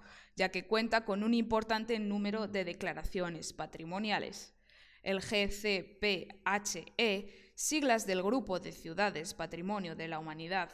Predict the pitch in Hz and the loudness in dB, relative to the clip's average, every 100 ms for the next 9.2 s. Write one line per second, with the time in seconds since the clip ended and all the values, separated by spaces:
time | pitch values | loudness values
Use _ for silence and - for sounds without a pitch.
0 | - 170 190 220 - 185 170 170 185 - | -10 -8 -6 -6 -4 -2 -2 -4 -4 -10
1 | - - - - 285 311 311 285 233 233 | -20 -20 -8 -2 2 2 4 4 2 0
2 | 233 220 202 208 208 208 196 196 214 208 | -4 2 6 6 4 -2 0 2 2 2
3 | 185 190 180 175 - 214 196 214 208 185 | 0 -2 -2 -2 0 2 2 0 -4 -2
4 | 156 - - - - 190 214 247 185 165 | -4 -6 -20 -16 0 4 4 4 2 -2
5 | 165 180 180 226 180 - 151 185 165 175 | -2 -2 0 0 -2 -8 -8 -4 -4 -4
6 | 185 247 214 170 - 170 220 196 160 156 | -4 -4 -4 -6 -8 -6 -6 -4 -4 -4
7 | 190 180 160 160 170 - _ _ - - | -6 -8 -8 -8 -10 -16 _ _ -20 -6
8 | - 233 233 220 190 170 180 220 208 156 | 2 4 4 2 2 0 0 2 2 0
9 | - - | -6 -8